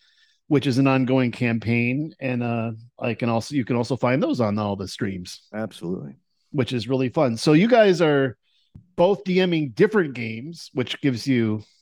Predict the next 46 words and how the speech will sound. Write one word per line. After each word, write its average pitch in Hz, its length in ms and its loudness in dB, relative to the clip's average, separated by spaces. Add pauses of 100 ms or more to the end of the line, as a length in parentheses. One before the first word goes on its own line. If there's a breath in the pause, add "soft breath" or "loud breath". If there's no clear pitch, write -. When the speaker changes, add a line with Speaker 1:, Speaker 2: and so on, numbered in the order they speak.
Speaker 1:
your 143 240 -2
own 131 260 2
thing. 151 460 2
But 127 200 2
as 131 200 2
players 196 600 2
together, 113 540 -2 (520)
what 156 120 4
I 160 120 6
found 208 300 4
is 120 100 2
you 175 80 6
have 165 100 4
your 143 140 6
own, 147 320 2
your 135 200 -2
own 185 260 6
unique 156 420 4
play 156 180 6
style, 131 480 2
each 165 220 0
of 113 100 -2
you. - 260 -8 (600)
And 120 480 0
Speaker 2:
Oh, - 80 -6
Speaker 1:
just 175 200 2
Speaker 2:
for 175 60 6
Speaker 1:
in 156 80 6
the 147 100 6
Speaker 2:
sure. 143 60 -2
Speaker 1:
preliminary, 165 880 4
um, 117 600 0 (160)
not 170 240 2
to 139 80 -2
give 127 260 2
too 135 160 0
much 123 240 2
of 110 80 0
the 110 80 2
campaign, 117 480 0
'cause 131 160 -6
we're 117 80 -2
gonna 113 180 0
start 117 360 0
that, 113 360 2
uh, 107 340 2